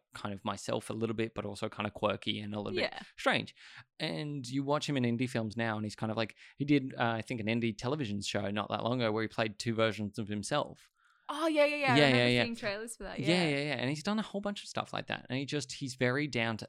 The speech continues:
Speaker 1: earth
Speaker 2: Mm.
Speaker 1: in terms of every interview. He gets very excited. He's very nerdy, and he just embraces that whole world.
Speaker 2: Yeah.
Speaker 1: And I think that's kinda like, versus a lot of actors who just don't talk about it.
Speaker 2: Mm.
Speaker 1: Um,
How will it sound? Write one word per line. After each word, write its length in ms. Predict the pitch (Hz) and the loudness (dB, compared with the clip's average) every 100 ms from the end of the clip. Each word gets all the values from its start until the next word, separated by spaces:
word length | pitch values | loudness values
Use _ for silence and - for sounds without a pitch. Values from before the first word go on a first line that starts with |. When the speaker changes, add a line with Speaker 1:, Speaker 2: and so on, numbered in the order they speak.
| - | -8
Speaker 1:
earth 480 | 104 90 - - - | -4 -4 -6 -14 -8
Speaker 2:
Mm. 420 | 208 208 196 180 160 | -4 -2 -2 -2 -2
Speaker 1:
in 120 | 110 | 0
terms 240 | 120 110 | 0 0
of 80 | 113 | -2
every 360 | - 101 107 104 | -2 0 -2 -4
interview. 320 | 101 104 101 | -4 -4 -4
He 100 | 98 | 0
gets 180 | 107 - | 0 0
very 160 | 98 117 | 0 0
excited. 360 | - 110 101 | 2 0 2
He's 140 | 101 101 | 0 0
very 200 | 104 104 | 0 2
nerdy, 460 | 113 107 104 107 - | 2 2 0 -2 -4
and 80 | 104 | -4
he 60 | 104 | -2
just 180 | 117 | -2
embraces 600 | 120 104 101 95 - 113 - | -2 -2 -2 -4 -6 -6 -4
that 140 | 107 | -4
whole 260 | - 101 101 | -4 -4 -2
world. 400 | 90 120 160 - | 0 0 -2 -4
Speaker 2:
Yeah. 320 | 226 196 101 - - | -4 -2 -6 -10 0
Speaker 1:
And 140 | 120 | 4
I 40 | 117 | 4
think 240 | 131 127 | 4 2
that's 220 | 127 104 | 0 -2
kinda 280 | - 120 110 | -4 -2 -2
like, 340 | 107 101 - - _ _ - _ _ - | 0 -4 -8 -20 _ _ -20 _ _ 0
versus 460 | 127 139 147 135 | 4 4 4 0
a 60 | 110 | 2
lot 180 | 110 113 | 4 4
of 80 | 104 | 4
actors 320 | 101 - 104 | 0 -2 -2
who 80 | 107 | -2
just 340 | - 104 - | -4 -6 -4
don't 200 | 110 101 | -2 -2
talk 300 | 101 104 - | -2 -4 -2
about 280 | 98 98 95 | -6 -6 -8
it. 220 | - - - | -10 -12 -6
Speaker 2:
Mm. 380 | 220 196 175 170 | -4 -4 -6 -4
Speaker 1:
Um, 500 | 104 104 101 98 | -2 0 0 -2